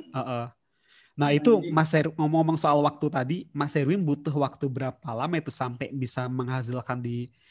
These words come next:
Speaker 1: di, di, di dunia online lah. Kalau Mas Erwin kan, eh, main Microsoft ya, sampai di Microsoft dulu lah. Itu sa-, butuh
Speaker 2: Hmm.
Speaker 1: waktu berapa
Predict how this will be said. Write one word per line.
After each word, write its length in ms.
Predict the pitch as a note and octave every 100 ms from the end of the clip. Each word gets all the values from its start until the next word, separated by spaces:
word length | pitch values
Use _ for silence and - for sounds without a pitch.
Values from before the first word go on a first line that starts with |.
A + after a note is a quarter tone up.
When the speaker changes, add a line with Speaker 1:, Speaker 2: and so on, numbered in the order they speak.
| - - _
Speaker 1:
di, 140 | B2
di, 140 | B2+ C3+ C#3+
di 200 | C#4+ C#3+ C#3+
dunia 260 | C#3+ C#3+
online 240 | C#3+ C#3 F3
lah. 120 | C#3+
Kalau 160 | A#2 C3+
Mas 160 | C3+
Erwin 160 | D#3 F3
kan, 120 | F#3 F3+
eh, 520 | - C3+ C3 C3 B2+
main 180 | A#2 C3+
Microsoft 460 | C3+ C3+ B2+ - C3
ya, 100 | A2+
sampai 280 | B2 B2
di 180 | C#3 C3+
Microsoft 480 | C3 B2+ C3+ B2 -
dulu 180 | C3+ C3
lah. 120 | A#2 - _ _ _
Itu 160 | B2+
sa-, 220 | D#3+ -
butuh 240 | - B2+ C#3+
Speaker 2:
Hmm. 100 | C#3+
Speaker 1:
waktu 140 | D3+
berapa 400 | C3+ B2+ A#2+ B2+